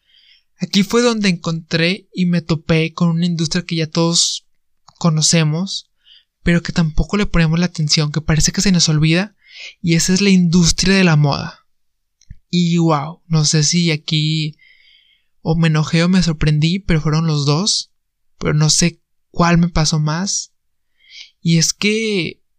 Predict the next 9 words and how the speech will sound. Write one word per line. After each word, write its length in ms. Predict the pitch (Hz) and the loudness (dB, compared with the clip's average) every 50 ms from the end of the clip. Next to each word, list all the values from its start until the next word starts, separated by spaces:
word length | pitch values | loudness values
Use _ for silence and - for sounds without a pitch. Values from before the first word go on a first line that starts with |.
| - _ | -20 _
con 240 | - - 180 170 170 | -2 0 0 2 2
esto 240 | 170 151 - - | 0 0 0 0
de 100 | 185 180 | 0 0
Save 280 | - - - 165 170 170 | 2 0 0 0 0 0
Ralph, 360 | 160 165 165 160 160 165 - - - - - _ _ _ _ _ - _ _ | -2 -2 -2 0 -2 -2 -6 -10 -16 -20 -20 _ _ _ _ _ -20 _ _
con 180 | - 156 151 | -4 0 0
esto 260 | 156 151 147 - 165 160 | 0 0 0 0 -2 0
del 200 | 160 160 151 - _ _ _ _ _ - | 0 -2 -4 -8 _ _ _ _ _ -4
corto, 580 | - 160 156 156 151 151 - 160 156 175 - | 0 2 2 2 2 0 -2 -2 -4 -4 -8